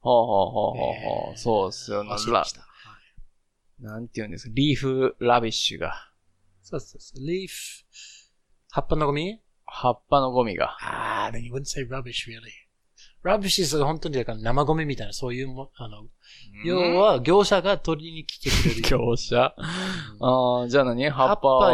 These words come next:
Speaker 2: っぱis just
Speaker 1: トラッシュ？
Speaker 2: No.
Speaker 1: リーフトラッシュ？
Speaker 2: No. Just say fallen leavesね。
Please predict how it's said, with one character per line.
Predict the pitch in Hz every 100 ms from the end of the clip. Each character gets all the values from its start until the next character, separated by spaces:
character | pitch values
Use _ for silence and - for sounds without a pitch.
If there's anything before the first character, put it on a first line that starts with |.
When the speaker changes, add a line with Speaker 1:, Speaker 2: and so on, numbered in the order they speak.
| 123
Speaker 2:
っ |
ぱ |
is | 135 113 107 139
just | 123 - _ - -
Speaker 1:
ト | 131
ラ | 127
ッ |
シ | 120 - 90
ュ？ | 123 185 - _ _ 113
Speaker 2:
No. | 104 101 -
Speaker 1:
リ | 127 127
ー |
フ | -
ト | 123
ラ | 113
ッ |
シ | - -
ュ？ | 104
Speaker 2:
No. | 170 104 101 _ _ _ _ _
Just | 135
say | - 123
fallen | - 151 156 143
leaves | 127 131 120 107 107 -
ね。 | 120